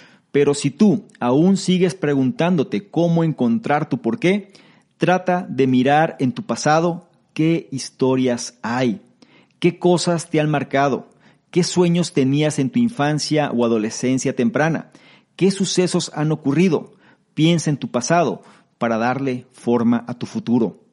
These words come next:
No olvides la máxima, desbloquea tu porqué por medio de observar tu pasado.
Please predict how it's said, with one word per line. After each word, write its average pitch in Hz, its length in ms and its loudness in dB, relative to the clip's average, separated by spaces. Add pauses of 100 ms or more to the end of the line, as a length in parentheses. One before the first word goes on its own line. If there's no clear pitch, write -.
(380)
No 123 160 0
olvides 147 720 0
la 127 560 -2
máxima, 120 640 -2 (260)
desbloquea 127 800 -2
tu 120 100 -6
porqué 165 520 -2 (300)
por 117 180 0
medio 135 520 0
de 117 140 -4
observar 113 720 -4 (280)
tu 104 120 -8
pasado. 104 500 -4